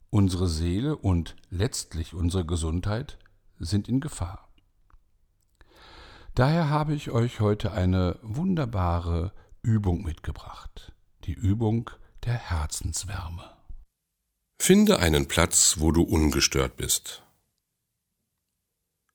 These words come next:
Speaker 2: Setze dich aufrecht auf einen Stuhl,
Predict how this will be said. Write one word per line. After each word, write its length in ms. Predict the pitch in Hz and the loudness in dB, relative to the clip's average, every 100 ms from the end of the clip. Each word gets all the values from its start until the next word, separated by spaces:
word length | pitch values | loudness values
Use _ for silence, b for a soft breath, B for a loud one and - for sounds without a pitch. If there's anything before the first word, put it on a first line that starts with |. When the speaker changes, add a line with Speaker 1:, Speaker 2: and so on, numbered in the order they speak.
| _ _ _ _ _ _ | _ _ _ _ _ _
Speaker 2:
Setze 360 | - 151 - 156 | 4 4 6 4
dich 240 | 90 - | 2 2
aufrecht 580 | 76 78 - - 123 - | 2 2 2 0 0 2
auf 140 | 73 | 0
einen 260 | - 78 69 | 2 0 0
Stuhl, 420 | - 101 135 214 | 0 4 4 2